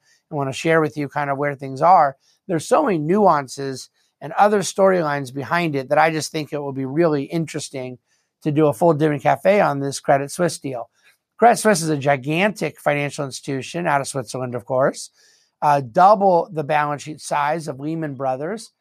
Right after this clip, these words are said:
Uh, they, their equity value, their market capitalization peaked at around eighty-eight billion U S dollars back in two thousand seven. They never got back to that level, even post-crisis,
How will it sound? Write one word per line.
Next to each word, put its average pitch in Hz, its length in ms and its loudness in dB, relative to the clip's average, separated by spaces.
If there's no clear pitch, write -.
Uh, 143 520 4
they, 160 180 -4
their 165 400 -2
equity 196 400 0
value, 151 580 2
their 139 140 -4
market 160 440 2
capitalization 147 920 -4
peaked 196 400 -8
at 143 80 -4
around 139 340 -2
eighty-eight 160 480 -2
billion 151 440 0
U 143 180 0
S 151 180 2
dollars 131 480 2
back 160 200 4
in 147 100 -6
two 156 120 -4
thousand 131 280 0
seven. 139 400 2
They 127 100 -10
never 208 240 2
got 170 160 4
back 147 200 2
to 147 80 -6
that 151 240 2
level, 143 280 -4
even 139 220 -10
post-crisis, 135 960 -6